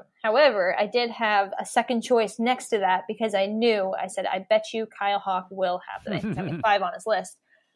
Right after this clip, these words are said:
Speaker 1: Um, and so I ended up actually Xing out the nineteen seventy-five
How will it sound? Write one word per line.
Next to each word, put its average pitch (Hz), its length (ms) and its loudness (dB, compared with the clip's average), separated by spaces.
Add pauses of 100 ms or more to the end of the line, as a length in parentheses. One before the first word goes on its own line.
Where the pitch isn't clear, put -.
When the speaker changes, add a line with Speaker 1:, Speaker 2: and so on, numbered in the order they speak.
Speaker 1:
Um, 196 380 0 (340)
and 202 340 -4
so 220 580 4
I 220 100 4
ended 226 180 2
up 220 120 4
actually 208 460 -2 (420)
Xing 233 320 0
out 220 140 0
the 220 60 -2
nineteen 208 300 -4
seventy-five 202 560 -2